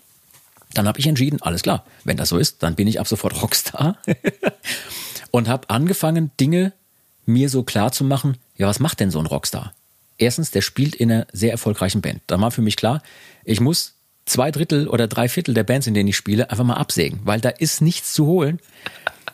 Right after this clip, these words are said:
Das bedeutete, da habe ich weitaus weniger ähm,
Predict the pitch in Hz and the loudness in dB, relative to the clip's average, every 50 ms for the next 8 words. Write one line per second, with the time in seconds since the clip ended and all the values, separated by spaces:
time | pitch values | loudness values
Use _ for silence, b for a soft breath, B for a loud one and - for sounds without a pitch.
0 | _ _ _ _ _ _ _ _ - - - 117 107 - - 117 98 117 123 156 | _ _ _ _ _ _ _ _ -10 -4 -2 0 0 0 0 0 2 2 0 0
1 | 165 165 147 151 - - 107 110 120 120 - - 104 120 147 - - 117 - - | 0 -2 -2 -2 0 0 0 0 0 -2 -2 0 0 0 0 0 -2 -4 -4 -4
2 | 82 87 92 107 120 139 165 156 127 127 127 131 135 127 - _ _ _ _ _ | -6 -2 0 2 2 4 2 2 2 2 2 2 0 -2 -6 _ _ _ _ _
3 | - 95 92 90 85 78 - | -2 0 0 2 0 0 -4